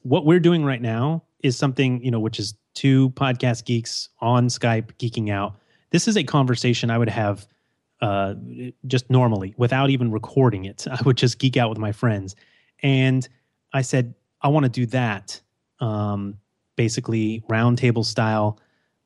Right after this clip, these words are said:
live, and that'll be the show." And, um, it really has turned into more than I thought it would be. I, I thought it would just be me gathering with, with the,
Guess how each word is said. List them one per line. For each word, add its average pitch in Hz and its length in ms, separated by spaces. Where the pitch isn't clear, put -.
live, 104 560
and 113 340
that'll 117 220
be 127 80
the 127 100
show." 110 540
And, 123 360
um, 113 340
it 131 120
really 180 260
has 120 120
turned 127 280
into 113 560
more 135 240
than 120 80
I 110 80
thought 113 320
it - 40
would 143 140
be. 170 140
I, 113 120
I 113 100
thought 117 140
it 113 60
would 110 100
just - 240
be 107 160
me 104 220
gathering 104 480
with, 95 180
with 101 160
the, 98 120